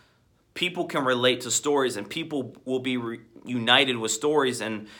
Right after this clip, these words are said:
and that kind of was an aha in my head, because I've been thinking about this, you know, wanting to do weekly agent spotlight stories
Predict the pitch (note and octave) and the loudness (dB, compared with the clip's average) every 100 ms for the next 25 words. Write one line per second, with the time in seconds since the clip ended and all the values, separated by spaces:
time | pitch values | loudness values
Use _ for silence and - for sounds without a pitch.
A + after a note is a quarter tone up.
0 | - - A#2 B2+ - C3 B2+ A#2+ A#2+ A2 | -12 -6 0 0 0 0 0 0 -2 -4
1 | - B2 B2 B2+ B2 B2 A2+ A2 E3 F3+ | 4 6 6 6 6 6 2 0 2 2
2 | C3+ C3 B2 B2 A#2+ - A#3 B3 E3 A2+ | 2 0 0 -2 -6 -6 -6 -2 -2 4
3 | A2 G#2 - G2 G2 - - - - _ | 4 4 0 -2 -2 -4 -6 -16 -20 _
4 | - B2 G#2 G2+ - F#2+ C3 F3 E3 C#3 | -4 4 4 4 0 -6 2 2 2 -2
5 | A#2+ A#2+ C#3+ D3 A#2 B2+ C#3+ B2+ B2+ B2+ | -8 0 4 4 4 0 0 -4 -4 -2
6 | A2+ C3 B2 A2 - - B2 A#2+ A#2 G#2 | -2 -2 -4 -6 -4 4 6 6 2 0
7 | - - C#3 C#3 A2+ A2 | -2 0 0 2 0 -2